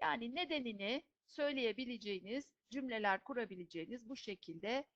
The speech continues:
e, bir cümle hazırlayın. Bu speaking sınavına da karşınıza çıkabilir. Evet arkadaşlar, sonuna geldik.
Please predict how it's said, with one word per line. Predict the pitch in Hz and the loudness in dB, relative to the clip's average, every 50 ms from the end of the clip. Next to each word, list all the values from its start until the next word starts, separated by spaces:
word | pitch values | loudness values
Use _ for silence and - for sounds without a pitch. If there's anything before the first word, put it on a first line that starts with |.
| _ _ _ _ _ | _ _ _ _ _
e, | 196 202 196 196 196 196 185 | -4 -2 -2 0 -2 -2 -4
bir | 208 233 220 190 | -4 -8 -8 -8
cümle | 190 202 196 208 262 | -10 -10 -4 -2 -2
hazırlayın. | 254 233 214 190 185 196 185 180 165 165 180 | 0 0 -2 -4 -4 -6 -4 -4 -4 -4 -6
Bu | 233 277 | -8 -12
speaking | - - _ 349 349 349 - 349 339 | -12 -8 _ -4 -4 -4 -4 -10 -10
sınavına | - - 320 311 302 311 320 320 302 | -12 -4 0 2 2 2 2 2 2
da | 269 - | 0 2
karşınıza | - 196 170 170 - 156 156 - 156 | 4 2 2 2 0 -8 -14 -16 -16
çıkabilir. | - - - - 156 156 - - - - _ _ _ _ _ _ _ _ _ _ _ _ _ _ _ _ _ _ _ _ _ _ _ _ _ _ _ _ _ _ _ _ _ _ _ _ - | -16 -16 -18 -18 -20 -20 -20 -20 -20 -20 _ _ _ _ _ _ _ _ _ _ _ _ _ _ _ _ _ _ _ _ _ _ _ _ _ _ _ _ _ _ _ _ _ _ _ _ 2
Evet | 359 330 269 | 4 4 6
arkadaşlar, | 226 175 180 - 175 165 170 - - 165 160 | 4 2 2 2 -2 -2 -2 -4 -4 -6 -6
sonuna | - - - 302 285 269 277 302 302 | -6 -2 -2 -2 0 2 2 2 4
geldik. | 240 220 180 165 156 160 - 175 151 190 254 320 - - - | 6 6 6 6 6 2 0 -4 2 2 2 2 2 -2 -12